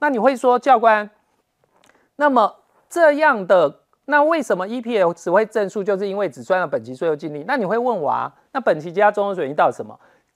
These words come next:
金控账上持有的金融资产，可能有股票啦，有债券啦，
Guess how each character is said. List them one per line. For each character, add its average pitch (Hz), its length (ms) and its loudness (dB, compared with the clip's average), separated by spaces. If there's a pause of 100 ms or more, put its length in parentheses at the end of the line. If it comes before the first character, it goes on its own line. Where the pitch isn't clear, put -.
(480)
金 330 260 -6
控 294 300 -2
账 262 260 0
上 240 240 0
持 196 220 -10
有 220 220 2
的 151 200 4
金 240 280 -10
融 180 200 -4
资 220 220 -10
产， 170 220 -4
可 160 100 -6
能 190 120 -6
有 220 160 -2
股 170 200 -6
票 220 280 2
啦， 190 180 2
有 160 120 -2
债 214 300 0
券 240 380 -4
啦， 202 360 -2